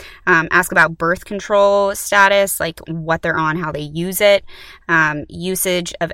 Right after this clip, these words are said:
any I V F or other assisted reproductive technologies, and then prior history of S T Ds, P I Ds, and surgical histories.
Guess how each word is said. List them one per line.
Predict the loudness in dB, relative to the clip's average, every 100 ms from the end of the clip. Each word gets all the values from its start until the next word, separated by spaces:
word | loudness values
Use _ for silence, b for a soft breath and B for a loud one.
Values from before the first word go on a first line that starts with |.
| -4
any | -2 0 -2
I | -2 -4
V | -4 0
F | 2 2 -2
or | -2 0
other | 0 0 -2
assisted | -4 -10 -8 -8 -8
reproductive | -10 -8 -10 -10 -12
technologies, | -12 -4 -2 -2 -4 -8 -10 -12 B B B
and | 0 2
then | 2 0 -2 -6 _
prior | 2 2 2
history | -4 -6 -4 -4
of | -2
S | -4 -4
T | -6
Ds, | -6 -6 -6 -10 -14
P | -8 -2
I | 0 0
Ds, | -4 -8 -8 -10 -8
and | -8 -6
surgical | -6 -8 -10 -12
histories. | -12 -12 -14 -16